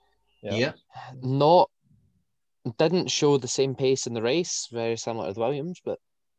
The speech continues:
Speaker 3: he's, it did give a glimpse of old Seb, I, I'd say.
Speaker 2: And outqualified his teammate, even though his teammate got all of the upgrades.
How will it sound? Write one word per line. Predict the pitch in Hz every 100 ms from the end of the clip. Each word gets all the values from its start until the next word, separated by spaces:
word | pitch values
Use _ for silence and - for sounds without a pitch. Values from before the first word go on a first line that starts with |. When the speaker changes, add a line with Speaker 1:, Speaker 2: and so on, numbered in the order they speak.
| _ _
Speaker 3:
he's, | 131 156 147 - - _ - - _ _ - - _ - 151
it | 170
did | 175 175
give | - 175
a | 156
glimpse | 123 139 139 -
of | 123 107
old | 135 127 -
Seb, | - 87 95 - _ _ _ _ _ 107
I, | 113 -
I'd | 113 107
say. | - 117 127 - _ _ _ _ _ _ _ _ _ _ _ _ _ _ -
Speaker 2:
And | 120 113 110 -
outqualified | 120 120 123 117 113 110 104
his | - 101 107 -
teammate, | - 113 101 107 -
even | 107 104
though | 98
his | 98 101
teammate | 117 101 95
got | 110 104 -
all | 101 98 92
of |
the | 95
upgrades. | 98 - - 90 117 -